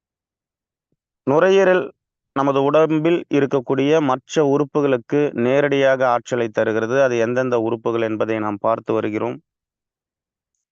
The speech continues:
அதில் பிரதானமான உறுப்பு எதுவென்றால், நமது பெருங்குடலும் நமது தோள்களும்.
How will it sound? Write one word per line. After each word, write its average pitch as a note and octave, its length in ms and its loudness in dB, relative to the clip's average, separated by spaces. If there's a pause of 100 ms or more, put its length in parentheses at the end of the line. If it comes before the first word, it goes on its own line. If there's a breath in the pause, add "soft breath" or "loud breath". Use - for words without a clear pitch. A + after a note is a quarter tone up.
(160)
அதில் C#3+ 280 -2
பிரதானமான F#3 720 2
உறுப்பு D3 320 -2
எதுவென்றால், C3 540 0
நமது A#2+ 340 -4
பெருங்குடலும் C3+ 720 -2 (520)
நமது A#2+ 380 -2
தோள்களும். A#2 540 -2